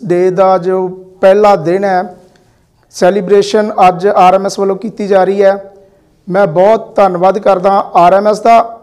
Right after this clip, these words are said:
ਔਰ ਵਧਾਈ ਦਿੰਦਾ ਆਰ ਐਮ ਐਸ, ਅ, ਮਸੀਹ ਲੋਕਾਂ ਨੂੰ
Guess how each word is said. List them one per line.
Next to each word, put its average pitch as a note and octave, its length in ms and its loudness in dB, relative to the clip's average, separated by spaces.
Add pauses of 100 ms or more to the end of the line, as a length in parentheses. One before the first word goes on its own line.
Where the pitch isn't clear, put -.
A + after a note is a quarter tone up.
(240)
ਔਰ G#3 260 4
ਵਧਾਈ F#3 480 0
ਦਿੰਦਾ G#3 260 -2
ਆਰ F#3+ 320 2
ਐਮ G3+ 180 0
ਐਸ, G3+ 180 -2
ਅ, - 1400 -8
ਮਸੀਹ F3+ 440 -2 (280)
ਲੋਕਾਂ F#3+ 440 2
ਨੂੰ A#3+ 280 -4